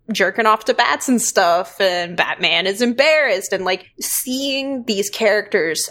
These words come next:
as human and flawed made them more interesting to me than they've been in a really long time, because we're moving away from the mythology of Batman, because Batman's very big and mythic,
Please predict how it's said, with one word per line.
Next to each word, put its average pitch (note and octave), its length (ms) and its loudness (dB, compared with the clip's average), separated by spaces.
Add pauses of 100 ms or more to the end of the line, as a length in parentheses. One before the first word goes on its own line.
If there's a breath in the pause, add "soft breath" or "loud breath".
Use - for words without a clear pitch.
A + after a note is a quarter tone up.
(100)
as E3 580 0
human A#3 500 0
and F3+ 200 -6
flawed F#3+ 760 -2 (100)
made F#3+ 480 0
them G#3 120 0
more F#3+ 240 2
interesting G#3 600 -2
to F3+ 120 -6
me D#3+ 160 -2
than F3 160 -2
they've F3+ 220 -4
been G3+ 120 2
in G3 100 0
a F3 120 0
really F#3+ 360 -4
long F#3 340 0
time, D#3 600 -4
because E3+ 340 -2
we're F#3 120 0
moving A3 300 -2
away G3+ 260 2
from A3 180 -6
the G#3 80 -2
mythology F#3+ 960 -2
of F3+ 220 0
Batman, A2+ 480 0
because - 220 -6
Batman's C4 420 -2 (160)
very A3 420 2 (160)
big F#3+ 320 2
and E3+ 220 -6
mythic, G3+ 560 0